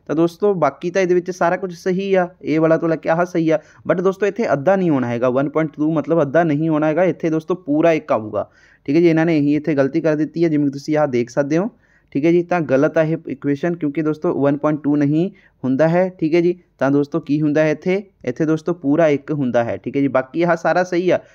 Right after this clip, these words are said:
but ਦੋਸਤੋ ਵਨ ਪੁਆਇੰਟ ਟੂ ਨਹੀਂ, ਇੱਥੇ ਇੱਕ ਆਉਣਾ ਵਾ ਪੂਰਾ, ਇਸ ਲਈ ਦੋਸਤੋ ਇਹ ਜਿਹੜਾ ਹੈਗਾ ਵਾ ਗਲਤ ਹੈ। ਇਸ ਦਾ ਫਾਰਮੂਲਾ ਤੁਸੀਂ ਦੇਖ ਸਕਦੇ ਹੋ ਕਿ ਕੀ ਹੈ, b into, ਅ, ਸੌਰੀ, ਸੌਰੀ, ਸੌਰੀ, ਸੌਰੀ,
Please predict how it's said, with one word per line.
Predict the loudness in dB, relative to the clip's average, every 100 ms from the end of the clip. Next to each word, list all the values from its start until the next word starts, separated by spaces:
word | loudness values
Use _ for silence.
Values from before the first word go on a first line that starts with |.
| _ -4
but | -2
ਦੋਸਤੋ | -2 0
ਵਨ | 0 0
ਪੁਆਇੰਟ | 0 -2 0
ਟੂ | 0
ਨਹੀਂ, | 0
ਇੱਥੇ | -2 0 -2
ਇੱਕ | 0
ਆਉਣਾ | 0 2
ਵਾ | 0
ਪੂਰਾ, | 2 2 2
ਇਸ | 0
ਲਈ | -2
ਦੋਸਤੋ | -2 -2 0
ਇਹ | 0 0
ਜਿਹੜਾ | 0 0
ਹੈਗਾ | 2 2
ਵਾ | 2 0 _ _ -8 0
ਗਲਤ | 2 2 2
ਹੈ। |
ਇਸ | 0 2
ਦਾ | 0
ਫਾਰਮੂਲਾ | 0 -2 2 0
ਤੁਸੀਂ | 0 -4
ਦੇਖ | -2 -2
ਸਕਦੇ | -2 -2 -2
ਹੋ |
ਕਿ | -4 -8
ਕੀ | -6 -2 0
ਹੈ, | -2 -6 _ -10
b | 0 2 2
into, | 2 -2 -2
ਅ, | -2 0 2 2 0 0
ਸੌਰੀ, | 0 -2 0
ਸੌਰੀ, | -2 -2
ਸੌਰੀ, | -2 -4 -4
ਸੌਰੀ, | -6 -8